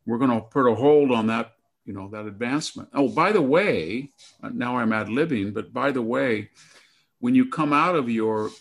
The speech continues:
one-star, two-star, but especially three or four-star billet,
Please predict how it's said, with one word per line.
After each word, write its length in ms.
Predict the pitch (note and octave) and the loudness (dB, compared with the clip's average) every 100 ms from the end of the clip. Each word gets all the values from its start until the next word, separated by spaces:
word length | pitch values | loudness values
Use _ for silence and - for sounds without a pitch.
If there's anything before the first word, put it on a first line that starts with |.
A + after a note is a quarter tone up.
| _ _ _ _ | _ _ _ _
one-star, 520 | A2+ A2+ A#2 - A2 | -4 -2 -2 0 -2
two-star, 600 | G#2 B2+ A#2 - A2 G#2+ | -2 -4 -4 -4 -4 -2
but 120 | G#2 | -4
especially 540 | G2+ - B2+ B2 B2 A2+ | -6 -6 -4 -4 -6 -8
three 220 | - A#2+ | -6 -4
or 100 | A2+ | -4
four-star 500 | A2 A2+ G#2 - G2+ | -6 -10 -10 -8 -8
billet, 540 | F#2 C3 D#3+ A2+ G#2 | -6 -4 -2 -2 -4